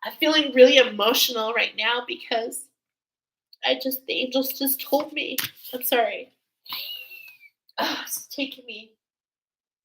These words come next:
The angels just told me, I have to give you permission. Much like I would have to do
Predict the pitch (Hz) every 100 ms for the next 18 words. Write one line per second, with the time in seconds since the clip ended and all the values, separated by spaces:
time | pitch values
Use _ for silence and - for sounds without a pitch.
0 | _ - _ 202 185 196 214 214 214 214
1 | - - 226 220 214 180 - _ _ _
2 | _ _ _ _ _ _ _ _ _ -
3 | - 220 - 240 254 247 254 - 254 254
4 | 254 - 277 - _ _ _ _ _ _
5 | 247 262 320 - 302 302 285 294 269 269
6 | 262 - 262 277 254